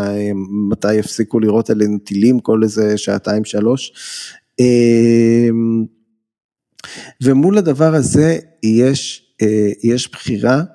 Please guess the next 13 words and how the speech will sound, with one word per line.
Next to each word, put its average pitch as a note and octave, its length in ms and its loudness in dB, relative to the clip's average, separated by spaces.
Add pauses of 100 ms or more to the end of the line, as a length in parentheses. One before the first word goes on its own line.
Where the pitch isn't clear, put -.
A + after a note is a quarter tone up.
(760)
אה, G#2+ 520 -2 (180)
מודעת A#2+ 680 -4 (140)
במחשבה A#2 640 -2 (140)
של G#2 240 -6
להגיד, A#2 520 -2 (460)
"הכל D3+ 320 -2
אבוד, B2 340 -4 (180)
הכל C3 280 -2
גמור, B2 500 -2
המדינה A#2 440 -2
חרא, A#2 440 -2 (140)
כולם A#2+ 300 0
חרא, A2+ 560 -2